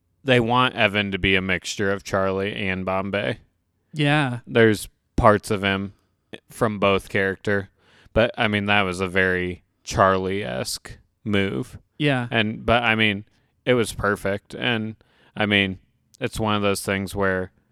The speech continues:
Speaker 1: they hit it on the nail. We don't need a captain right now.
Speaker 2: Yeah.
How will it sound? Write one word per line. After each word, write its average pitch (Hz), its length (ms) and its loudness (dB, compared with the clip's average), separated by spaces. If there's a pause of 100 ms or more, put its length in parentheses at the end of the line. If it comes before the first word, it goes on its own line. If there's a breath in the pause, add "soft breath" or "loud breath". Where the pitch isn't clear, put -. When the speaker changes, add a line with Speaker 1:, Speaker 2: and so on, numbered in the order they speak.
(960)
Speaker 1:
they 107 140 -2
hit 107 160 2
it 101 120 0
on 98 160 0
the 98 100 -4
nail. 98 340 0
We 120 140 -2
don't 117 280 0
need 101 200 4
a 85 100 -4
captain 107 520 -6
right 120 180 -4
now. 135 300 -6 (360)
Speaker 2:
Yeah. 196 280 -6